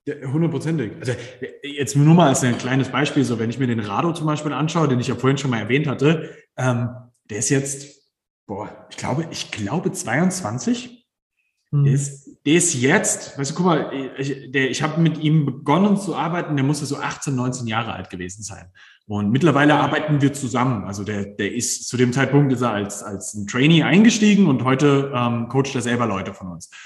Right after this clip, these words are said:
Speaker 1: Und
Speaker 2: Perfekt.
Speaker 1: ich muss ganz klar sagen, der Typ ist jetzt mit zweiundzwanzig auf einem Level, der ist stärker als ich.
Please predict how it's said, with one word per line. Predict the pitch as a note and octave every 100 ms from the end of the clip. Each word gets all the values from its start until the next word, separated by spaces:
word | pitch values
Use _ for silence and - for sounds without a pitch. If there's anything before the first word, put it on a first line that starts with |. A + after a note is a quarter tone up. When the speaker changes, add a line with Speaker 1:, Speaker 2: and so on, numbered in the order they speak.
| -
Speaker 1:
Und | B2 A#2+ B2
Speaker 2:
Perfekt. | C#3 D#3
Speaker 1:
ich | C3
muss | -
ganz | E3 D#3+
klar | D#3
sagen, | D#3+ C3+
der | A2+
Typ | G3+ G3+
ist | - A#2
jetzt | A#2 F#3+ - - - -
mit | A#2
zweiundzwanzig | - C#3 E3 G3+ G3+ - C3+ G3 G3+ G#3 C#3
auf | -
einem | B2 G#2+
Level, | A2+ D#3 F3 G#3 D4+ - - - _ _ _ _ _ _ _ -
der | C3+
ist | E3 - -
stärker | - G3+ A3 E4
als | B2 - -
ich. | - - -